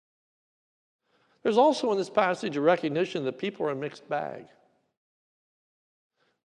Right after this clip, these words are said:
That there are things for which people should be praised, and there are things for which people should be rebuked and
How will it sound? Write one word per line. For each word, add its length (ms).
That 240
there 240
are 160
things 300
for 140
which 200
people 680
should 160
be 100
praised, 380
and 60
there 80
are 60
things 280
for 180
which 260
people 300
should 240
be 240
rebuked 500
and 160